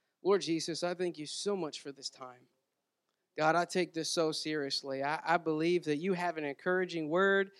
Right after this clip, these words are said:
that just like we started in our praise, God, you wanna pump us up, you wanna fire us up,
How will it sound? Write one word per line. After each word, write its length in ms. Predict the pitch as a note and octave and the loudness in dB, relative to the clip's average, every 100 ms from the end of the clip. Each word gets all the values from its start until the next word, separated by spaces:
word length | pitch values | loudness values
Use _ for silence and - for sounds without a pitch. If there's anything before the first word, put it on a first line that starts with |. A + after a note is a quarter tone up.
| - _ | -20 _
that 220 | E3+ E3+ | 2 4
just 280 | D#3 B3+ A#3 | 8 8 8
like 220 | A#3+ A3+ | 6 6
we 80 | A3+ | 4
started 460 | G3 A#3+ A3+ A3 G#3 | 2 2 2 2 4
in 160 | G3+ | 2
our 100 | F#3+ | 2
praise, 420 | F3+ A3 A3 G#3+ - | 0 0 2 2 2
God, 240 | A3 A#3 | 2 2
you 120 | C4 | 0
wanna 240 | A3+ G#3+ G#3 | 0 0 0
pump 320 | A3+ A3+ G#3 | 0 0 -2
us 160 | G#3 | 0
up, 180 | A#3 A3+ | 4 4
you 120 | A3 A#3 | 2 0
wanna 200 | G3 D#3+ | 0 -2
fire 460 | - A#3 A3+ A3 | 2 4 4 0
us 160 | G#3 A3+ | -4 -4
up, 220 | G#3 | -4